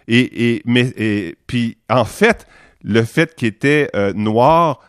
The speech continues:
ou blanc ou jaune, là, ça a absolument pas d'importance. C'est le fait qu'il y avait pas de compétences inscrites pour faire le poste et il l'a eu quand même. Et, et c'est ça le nœud de l'affaire. Le nœud de l'affaire, là, c'est que quand tu dis, « Moi, je connais un gars, c'est un Haïtien, il habite à Montréal-Nord, il a pas étudié là-dedans, mais mets-le dans le job,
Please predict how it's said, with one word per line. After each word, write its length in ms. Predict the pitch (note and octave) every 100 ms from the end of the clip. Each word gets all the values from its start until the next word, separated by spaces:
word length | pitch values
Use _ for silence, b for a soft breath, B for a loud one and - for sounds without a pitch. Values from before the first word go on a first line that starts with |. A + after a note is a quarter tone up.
| b
ou 120 | A2
blanc 300 | F#2+ A#2+ C#3
ou 140 | G#2 F#2
jaune, 280 | B2+ D#3
là, 80 | A2+
ça 220 | G#2+ A2 -
a 60 |
absolument 560 | - - - E3+ D3 B2
pas 160 | -
d'importance. 680 | C#3+ B2 A2+ - D#3 E3+ C3 -
C'est 140 | C3+
le 100 | B2
fait 220 | - E3+
qu'il 80 | A#2+
y 20 |
avait 140 | A2 A#2+
pas 220 | - -
de 60 |
compétences 680 | - B2 A2+ B2+ C#3+ C#3+ - _ b b C3+
inscrites 420 | C3+ - - F#3+
pour 140 | A#2
faire 120 | A#2+
le 100 | A2
poste 240 | G#2 D#3 -
et 120 | C3
il 100 | B2+
l'a 100 | A#2
eu 140 | B2+ E3+
quand 180 | A#2
même. 160 | A2 A#2+ - b b b b _ -
Et, 280 | B2 C#3+ -
et 60 |
c'est 200 | D3+ F#3
ça 240 | D#3+ A#3+ D4+
le 100 | G3+
nœud 160 | C#3+ D3+
de 60 |
l'affaire. 480 | B2+ A#2 C#3 C3 -
Le 160 | A2 D#3
nœud 160 | A3
de 60 | B3+
l'affaire, 320 | D#3+ F#3+ G#3+
là, 80 | D3
c'est 120 | C3+
que 100 | D#3
quand 240 | D3 B3+ C4
tu 120 | C3
dis, « 260 | A#2+ G3 -
Moi, 140 | C3+
je 100 | G#3
connais 300 | - G2 B2 -
un 180 | F#2
gars, 200 | D2 D#2 -
c'est 180 | - G#2
un 80 | A#2
Haïtien, 320 | A#2 - C3+
il 40 |
habite 180 | F#2+ G2+
à 60 | F#2+
Montréal-Nord, 580 | G2 F#2 D#2 E2 G2 F2
il 100 | G2
a 40 |
pas 100 | E3+
étudié 240 | D3+ B2
là-dedans, 240 | A2+ F2 A2
mais 140 | D#2+
mets-le 300 | F2 E3+ A#3
dans 140 | F3+ G2
le 80 |
job, 240 | E2 G#2+